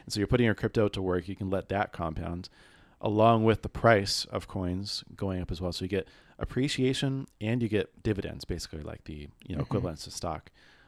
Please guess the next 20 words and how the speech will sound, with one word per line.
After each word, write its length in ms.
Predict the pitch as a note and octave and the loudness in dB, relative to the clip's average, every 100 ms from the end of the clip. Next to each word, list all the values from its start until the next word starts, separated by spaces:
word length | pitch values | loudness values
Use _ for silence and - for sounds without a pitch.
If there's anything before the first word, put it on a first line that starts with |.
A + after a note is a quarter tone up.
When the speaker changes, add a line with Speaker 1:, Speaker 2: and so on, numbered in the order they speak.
| - | -12
Speaker 1:
Um, 440 | - F2+ E2 D2+ D2+ _ _ _ _ _ _ _ _ | -6 -4 -6 -10 -18 _ _ _ _ _ _ _ _
and 140 | G2+ G#2+ | -6 0
then, 400 | B2+ A#2 G#2 G2 _ _ _ _ - | 0 0 -2 -8 _ _ _ _ -6
uh, 240 | F#2+ F2+ | -2 0
there's 180 | F2+ G2 | 0 2
all 80 | A#2+ | 2
sorts 200 | A#2 A#2 | 0 -6
of 80 | - | -4
other 180 | A2 A2+ | 0 0
things. 300 | - F2 E2 | 0 -4 -4
Like, 160 | F2 G#2+ | -8 -10
you 80 | |
can, 380 | G#2 A2 F#2+ F2 - _ _ D3 | -6 -4 -4 -6 -10 _ _ -2
eight 60 | |
percent 260 | D3+ B2+ A#2+ | -2 -2 -2
is 60 | G2+ | -4
just 140 | - | -6
kinda 160 | G#2+ G2 | -2 0
like, 180 | F2+ - - - - - _ _ - | -2 -4 -20 -20 -20 -20 _ _ -6
uh, 420 | E2+ D#2+ D#2 | -4 -4 -8